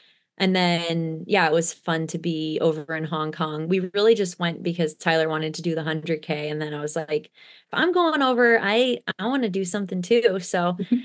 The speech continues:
Speaker 1: um, they, they got me in the thirty-three K, and it was so, it was super fun. Um, you know, they say there's a lot of stairs over there, and that is,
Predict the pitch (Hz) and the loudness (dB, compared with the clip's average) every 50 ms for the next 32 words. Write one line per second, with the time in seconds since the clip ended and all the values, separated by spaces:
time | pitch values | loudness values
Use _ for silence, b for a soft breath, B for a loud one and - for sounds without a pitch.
0 | B B B B - 185 180 175 170 165 170 170 175 - 185 185 180 170 175 _ | B B B B -4 0 2 2 2 2 0 -4 -6 -2 0 0 0 0 -2 _
1 | _ - 190 180 160 - 185 175 175 185 185 180 180 175 170 - 175 175 175 180 | _ -2 -2 -2 2 0 0 0 2 0 0 2 2 0 2 2 2 2 2 0
2 | 175 180 175 180 170 _ _ - 175 170 170 165 165 170 170 156 180 175 175 - | 0 0 -2 -2 -2 _ _ 0 2 4 4 2 2 2 0 0 0 0 0 0
3 | - - - 185 165 165 151 160 165 165 160 160 - - 180 185 180 170 175 - | -2 0 2 2 4 4 2 2 4 4 4 4 4 2 2 2 2 0 0 -2
4 | 165 156 160 160 156 - - 160 156 147 147 151 156 156 160 175 - 175 165 160 | -4 -2 -2 -4 -4 -2 -6 -4 -4 -4 -6 -6 -6 -8 -8 -6 -2 0 0 2
5 | 156 156 156 156 170 - 190 180 170 180 180 170 170 175 175 175 - 175 170 170 | 2 0 -2 -4 -6 -4 -4 -4 -2 0 0 2 2 2 2 2 2 2 4 2
6 | 175 170 175 170 165 160 160 160 - - - 165 151 156 160 170 170 170 175 175 | 2 0 0 0 0 0 0 -2 -6 -8 -6 -2 0 0 2 2 0 2 2 2
7 | 180 180 180 175 170 165 165 160 165 156 147 160 160 - 165 170 160 156 - - | 4 4 4 4 2 0 -4 -2 -2 -4 -4 -6 -8 -6 -4 -6 -6 -6 -10 -16